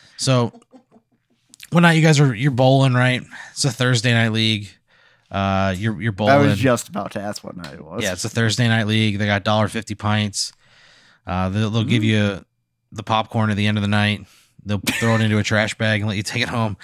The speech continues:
Speaker 1: <laughs> if there's extra popcorn. Uh, you just love popcorn so much.
Speaker 2: I, yeah.
Speaker 1: You know? So you and Don Donaldson are on, on a team together. You're bowling, right?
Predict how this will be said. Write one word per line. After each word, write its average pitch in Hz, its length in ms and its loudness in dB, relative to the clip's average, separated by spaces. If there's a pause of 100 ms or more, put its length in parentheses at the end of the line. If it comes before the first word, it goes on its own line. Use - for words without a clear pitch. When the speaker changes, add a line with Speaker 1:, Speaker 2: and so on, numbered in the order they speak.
(120)
Speaker 1:
<laughs> - 180 -20
if - 200 -2
there's 107 180 -2
extra 107 220 -2
popcorn. 104 560 -2 (440)
Uh, 90 380 -2
you 107 100 -2
just 101 120 -2
love 95 200 -2
popcorn 90 380 -6
so 87 140 -8
much. 87 320 -12
Speaker 2:
I, 139 200 0 (560)
yeah. 139 120 -2 (120)
Speaker 1:
You 170 60 4
know? 101 160 -4 (440)
So 110 260 0
you 113 220 2
and 120 100 2
Don 107 280 2
Donaldson 101 520 -2
are 95 240 -2
on, 95 380 -4
on 95 160 -6
a 92 40 -8
team 92 220 -6
together. 90 260 -4
You're 92 140 -4
bowling, 87 500 -4
right? 90 320 -6